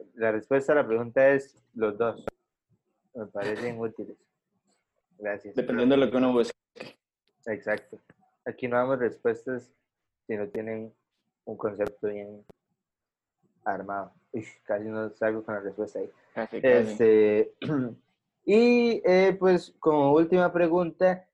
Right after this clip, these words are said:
Speaker 1: dice Caro Gacel Oficial, ¿te interesa emprender un negocio desde casa? Yo creo
Speaker 2: <laughs>
Speaker 1: que esta es la misma de antes, mae. No sé por, cómo hace para generar los, los mensajes automáticos, mae.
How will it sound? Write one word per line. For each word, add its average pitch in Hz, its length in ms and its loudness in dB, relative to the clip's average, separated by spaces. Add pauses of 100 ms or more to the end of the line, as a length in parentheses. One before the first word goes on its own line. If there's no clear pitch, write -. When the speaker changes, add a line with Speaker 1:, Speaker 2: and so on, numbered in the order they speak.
Speaker 1:
dice 151 460 -2 (120)
Caro 170 680 4
Gacel 143 800 2
Oficial, 156 800 0 (260)
¿te 147 100 4
interesa 147 500 2
emprender 147 580 0
un 156 140 -4
negocio 156 480 0
desde 120 240 -2
casa? 131 420 0
Yo 160 200 0
creo 190 400 6
Speaker 2:
<laughs> 160 380 -4 (400)
Speaker 1:
que 143 160 2
esta 170 260 2
es 165 60 2
la 165 140 2
misma 170 520 0
de 156 100 4
antes, 156 540 0
mae. 151 420 -4 (380)
No 135 240 -6
sé 175 200 0
por, - 240 -6 (140)
cómo 160 300 -2
hace 180 220 0
para 156 320 2
generar 120 560 0
los, 175 440 -6 (120)
los 120 220 -8
mensajes 139 460 -2
automáticos, 175 800 -6
mae. 175 300 -6